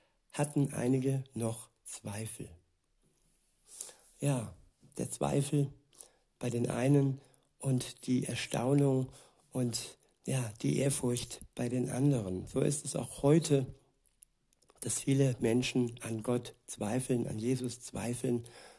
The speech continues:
aber auch einige an ihn glauben. Ab Vers achtzehn heißt es, „Jesus trat auf sie zu und sagte, ‚Mir ist alle Macht im Himmel und auf der Erde gegeben.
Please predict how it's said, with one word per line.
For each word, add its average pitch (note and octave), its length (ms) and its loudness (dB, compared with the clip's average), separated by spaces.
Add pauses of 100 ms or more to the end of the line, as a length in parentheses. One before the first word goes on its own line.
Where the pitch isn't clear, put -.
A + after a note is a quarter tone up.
(300)
aber D3+ 340 2
auch D3 220 2
einige C3 560 2 (120)
an B2 140 -2
ihn B2 180 2
glauben. B2+ 580 0 (2000)
Ab - 180 -6
Vers - 200 0
achtzehn C3+ 460 0
heißt B2 300 -2
es, D3 220 0 (420)
„Jesus D#3+ 480 4 (160)
trat B2+ 520 -4 (220)
auf B2 220 -4
sie A2 180 -8
zu E3+ 460 4 (200)
und E3 220 0
sagte, B2+ 580 0 (380)
‚Mir C3+ 160 4
ist C3 160 -2
alle E3 460 2
Macht A#2+ 580 -4 (160)
im C3+ 160 2
Himmel B2+ 400 4 (260)
und D#3 220 2
auf B2+ 180 0
der C3 180 -2
Erde A#2+ 380 -2 (100)
gegeben. C#3+ 720 2